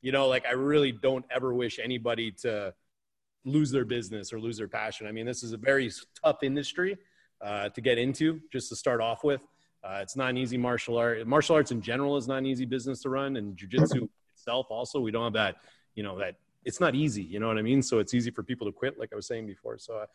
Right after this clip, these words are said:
I just hope really everybody gets through it, and I hope they, uh, you know, if anybody ever needs anything from me, like, even, you know, I'm not saying I'm, you know, I'm s-, I'm still alive here, I'm still around. So if anybody ever ni-, needed any business tips or whatever, I don't care if you're affiliated with me or not, <clears throat> reach out.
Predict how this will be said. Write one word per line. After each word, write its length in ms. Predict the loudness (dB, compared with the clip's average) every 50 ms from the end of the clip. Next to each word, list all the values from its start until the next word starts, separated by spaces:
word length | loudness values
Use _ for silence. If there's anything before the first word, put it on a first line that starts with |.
| _ -12 _ 8
I 80 | 10 10
just 100 | 10 10
hope 160 | 10 8 10
really 240 | 10 10 12 12 12
everybody 320 | 12 12 12 12 12 12
gets 260 | 12 10 10 8 6
through 260 | 4 8 10 12 12 10
it, 100 | 10 8
and 320 | 6 6 8 6 4 2 -6 -18 -20 -20 -12 0 4
I 80 | 6
hope 220 | 10 10 10 10 12
they, 360 | 12 12 12 12 12 12 12
uh, 180 | 12 10 10 8
you 120 | 8 10
know, 80 | 10 10
if 100 | 12 12
anybody 280 | 12 12 12 12 12
ever 120 | 12 12 12
needs 420 | 12 12 12 12 12 10 10 10
anything 540 | 10 10 10 8 6 4 4 2 4 4 4
from 160 | 4 4 4
me, 120 | 4 4
like, 360 | 6 8 8 8 8 8 4 4
even, 380 | 4 6 6 4 4 0 -2 -4
you 100 | -2 0
know, 60 | 0
I'm 100 | 2 2
not 160 | 2 0 2
saying 180 | 4 4 4 4
I'm, 240 | 4 2 0 -4 -8 -12 _ _ _ -16
you 100 | -12 -10
know, 80 | -8 -8
I'm 120 | -8 -8
s-, 200 | -8 -10 -12 -14 _ _ _ -18
I'm 80 | -12 -6
still 160 | 2 2 2 4
alive 320 | 6 6 8 8 8 8
here, 100 | 6 6
I'm 100 | 6 6
still 160 | 4 6 6 8
around. 220 | 8 8 6 6
So 100 | 2 0
if 40 | 2
anybody 240 | 2 4 6 6 6
ever 160 | 6 4 2
ni-, 220 | 2 2 0 0 0
needed 240 | 0 2 2 2 2
any 140 | 0 -2 -2
business 400 | -6 -6 -4 -2 -4 -4 -4 -4
tips 240 | -6 -6 -4 -4
or 80 | -4 -2
whatever, 320 | 0 0 2 2 2 0 -2 -4 -20 -20 -16 _ 2
I 60 | 6
don't 120 | 8 8 10
care 140 | 10 8 8
if 80 | 8
you're 120 | 6 2 2
affiliated 440 | 4 4 6 6 8 8 6 6
with 100 | 4 2 0
me 80 | -4
or 100 | -6 -4
not, 220 | -2 -2 -4 -4 -6 _ _ -2
<clears throat> 400 | 0 0 0 0 -4 _ _ _
reach 200 | 0 0 2 4
out. 140 | 4 2 2